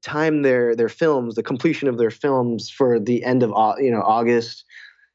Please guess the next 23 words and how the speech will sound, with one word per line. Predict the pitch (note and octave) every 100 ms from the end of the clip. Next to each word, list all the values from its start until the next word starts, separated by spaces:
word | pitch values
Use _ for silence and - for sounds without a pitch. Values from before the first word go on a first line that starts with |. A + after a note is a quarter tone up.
| _
I | B2+
guess, | C3 B2+ -
uh, | B2+ B2+
there's | C3 B2+
the | A2+
Sundance | - C3+ C#3 C3+ C3+
deadline | C3+ C3 B2+
for | B2+ A#2
the |
next | A2+ A2+ -
year. | B2+ A#2+ B2 B2 _ _ _
So | - C#3+ B2+ A#2+
people | D#3 D#3 D3+
are |
trying | C3 D3 C3
to |
plan | A2 - C#3+
their | C3+
films | A#2 C#3+ C3 B2
around | A#2+ A#2 A2+
this | A#2 A#2+
kind | - C#3+
of, | B2 G#2+